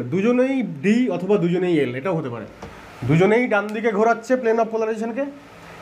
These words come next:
বা দুজনেই বাঁ দিকে ঘোরাচ্ছে, কিন্তু, কিন্তু by different extent। কত degree অ্যাঙ্গেলে ঘোরাচ্ছে সেইটা আলাদা আলাদা যদি হয়, ঠিক আছে? Value of angle of rotation,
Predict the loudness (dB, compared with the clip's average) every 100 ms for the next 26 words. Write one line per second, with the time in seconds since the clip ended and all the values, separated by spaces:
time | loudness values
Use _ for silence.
0 | -2 -2 -2 -2 -2 0 0 0 0 -2
1 | 2 2 0 -2 4 4 4 -2 -6 -14
2 | -20 -20 -20 -20 -20 -20 -18 -18 -18 -18
3 | -18 -4 0 2 2 2 0 0 -4 -4
4 | -4 0 0 2 -2 -4 -6 -6 -8 -16
5 | -18 -18 -18 -18 -18 -12 -2 0 2 2
6 | 2 2 0 -2 -4 -4 -4 -6 -8 -6
7 | -2 0 -2 -6 -12 -14 -14 -10 -8 -6
8 | -8 -10 -16 -18 -16 -6 0 2 2 0
9 | -2 -2 -6 -8 -4 -2 0 0 0 -2
10 | 0 0 0 -2